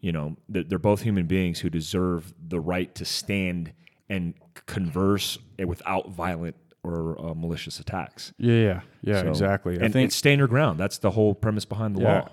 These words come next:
Speaker 2: I think we're the, quite honestly, you know, I, I honestly think that that whole situation's pretty unfortunate. Like, when you look at
Speaker 1: It, it is unfortunate.
Speaker 2: Yeah,
Speaker 1: I
Speaker 2: the
Speaker 1: hate
Speaker 2: way
Speaker 1: that he got killed. I hate
Speaker 2: Right.
Speaker 1: that it's his
Speaker 2: The way
Speaker 1: son.
Speaker 2: that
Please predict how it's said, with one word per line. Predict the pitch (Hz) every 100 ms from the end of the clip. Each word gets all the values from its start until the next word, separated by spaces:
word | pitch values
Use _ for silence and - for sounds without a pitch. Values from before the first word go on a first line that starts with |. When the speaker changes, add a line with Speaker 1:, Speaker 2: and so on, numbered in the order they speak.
| 113
Speaker 2:
I |
think | 107 139 131
we're | 120
the, | 113 104 98 98 -
quite | - 110
honestly, | 101 107 110 117 120 113 113
you | - 104
know, | 98 - _
I, | 58 - -
I | 120
honestly | 127 131 123 110 104
think | 117 113
that | 98
that | 98 107
whole | 110
situation's | 104 117 - 98 101 107 107
pretty | - 107 101
unfortunate. | 90 - 90 98 120 127 - -
Like, | 101 101
when | 101
you | 98
look | 95 104
at | 110
Speaker 1:
It, | 127 104
it | 127
is | 139 101
unfortunate. | 87 85 82 101 92
Speaker 2:
Yeah, | 92
Speaker 1:
I | 104
Speaker 2:
the |
Speaker 1:
hate | 123
Speaker 2:
way | 113
Speaker 1:
that | 113
he | 110
got | 101 98 -
killed. | 110 104 104 95
I | 87
hate | 101
Speaker 2:
Right. | 107 95 90
Speaker 1:
that | -
it's | 82
his | - 87 110 110
Speaker 2:
The |
way | 113
Speaker 1:
son. | 104
Speaker 2:
that | 104